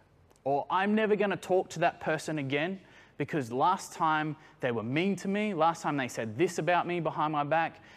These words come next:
and so I don't want anything, I don't wanna associate with them any longer. I'm gonna keep my distance." Something along those lines.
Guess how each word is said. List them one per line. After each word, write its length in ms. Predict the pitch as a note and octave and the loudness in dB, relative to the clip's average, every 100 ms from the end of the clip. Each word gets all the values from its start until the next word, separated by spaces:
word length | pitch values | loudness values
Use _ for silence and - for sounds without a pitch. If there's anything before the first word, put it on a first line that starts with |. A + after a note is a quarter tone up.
| - | -12
and 120 | A#2+ | -10
so 200 | A#2 C3 A#2+ | -4 -4 2
I 120 | E3+ | 2
don't 200 | F#3 F3 | 2 0
want 160 | D#3+ C#3+ | -2 -2
anything, 320 | E3 E3 D3+ | -2 -2 -2
I 100 | B2+ | -2
don't 120 | C#3+ | 0
wanna 140 | C#3 G#2+ | -2 -4
associate 640 | - - E3+ - E3 D#3 | -6 -2 -2 0 0 0
with 160 | D3+ - | -2 -4
them 260 | D3 C#3+ - - - | -4 -4 -6 -16 -12
any 220 | - C#3 A#2+ | -4 -2 -2
longer. 600 | B2+ D#3+ F3 E3 E3 D3+ - - | 0 2 4 4 2 -2 -12 -6
I'm 120 | C#3 | -2
gonna 120 | C#3 A#2+ | -2 -4
keep 260 | - E3+ | -4 -4
my 120 | D3+ C3+ | -2 -2
distance." 680 | B2+ A#2+ - G2+ - - - _ - _ _ _ _ _ _ _ _ _ | -2 -6 -6 -12 -12 -20 -20 _ -20 _ _ _ _ _ _ _ _ _
Something 340 | - G#3+ F#3+ G#3+ | -2 -2 0 2
along 240 | F3+ E3+ | 2 4
those 240 | D3+ D3 C#3+ | 4 2 0
lines. 460 | A2+ A2 G#2+ - | -4 -6 -12 -18